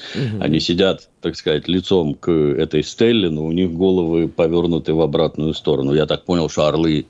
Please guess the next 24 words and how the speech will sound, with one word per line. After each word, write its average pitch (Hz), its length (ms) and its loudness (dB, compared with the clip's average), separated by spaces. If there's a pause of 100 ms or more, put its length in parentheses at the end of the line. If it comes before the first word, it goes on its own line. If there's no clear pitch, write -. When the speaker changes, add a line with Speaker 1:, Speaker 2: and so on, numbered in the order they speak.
(120)
Speaker 2:
не 76 140 -2
хотят 76 440 -2
видеть, 76 280 -2
что 67 440 -6
Лермонтов 73 680 -2
погиб. 73 320 -4 (1400)
Speaker 1:
Зато 143 380 -2
вы 196 100 0
кровожадны, 147 720 0
я 131 100 0
думаю, 139 320 0
на 127 160 -2
все 139 220 -2
это 120 160 0
лицезрели. 123 720 0 (120)
О 233 100 0
чем 226 220 4
думали-то 190 400 4
в 123 60 -2
этот 131 260 0
момент? 143 380 0
О 127 40 -2
судьбах 185 380 0
Родины? 196 460 0